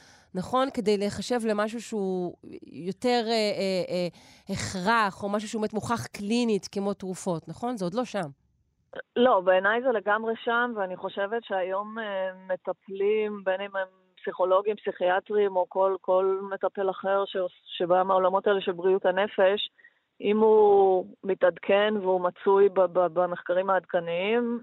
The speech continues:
Speaker 2: זה צריך להיות לו מאוד מאוד ברור שהדבר הזה הוא חלק מהטיפול. זאת אומרת, זה ממש משהו שכשמגיע לך בן אדם לקליניקה, ומדבר איתך על זה שיש לו חרדות ודיכאון, בעיניי, אחת מהשאלות שצריך לשאול זה האם אתה עושה פעילות גופנית, ואם לא, אז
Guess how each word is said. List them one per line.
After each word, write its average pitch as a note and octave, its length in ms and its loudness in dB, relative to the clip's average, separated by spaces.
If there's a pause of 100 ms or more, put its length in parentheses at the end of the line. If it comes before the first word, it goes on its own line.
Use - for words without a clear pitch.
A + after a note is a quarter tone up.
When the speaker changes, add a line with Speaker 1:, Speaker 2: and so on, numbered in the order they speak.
Speaker 2:
זה F#3 80 -4
צריך - 220 -10
להיות F#3 180 2
לו F#3 80 2
מאוד F#3 240 2
מאוד G#3 200 -2
ברור G3+ 260 2
שהדבר F3+ 380 0
הזה G#3+ 280 2 (460)
הוא F3+ 240 -6
חלק A3 320 0
מהטיפול. F#3 540 -2 (260)
זאת - 100 -20
אומרת, F3 200 -4
זה F3 80 -2
ממש F#3+ 340 0
משהו G#3+ 280 -2
שכשמגיע F3 560 -2
לך G3+ 160 0
בן F3 200 0
אדם F#3+ 300 0
לקליניקה, G3 680 -2 (600)
ומדבר F3 460 0
איתך G#3 180 -2
על F#3 80 2
זה F#3 80 -2
שיש F#3+ 220 -6
לו F#3+ 60 -6
חרדות F#3 400 0
ודיכאון, G3 720 0
בעיניי, G#3 760 -2 (360)
אחת - 300 -6
מהשאלות F#3 400 -2
שצריך F#3+ 300 -8
לשאול A3+ 420 2
זה F#3 100 4
האם F#3 220 2
אתה F#3 120 -2
עושה F3 220 -2
פעילות E3+ 300 -4
גופנית, F#3 540 0
ואם F3 280 2
לא, A3+ 400 4
אז F3+ 140 -4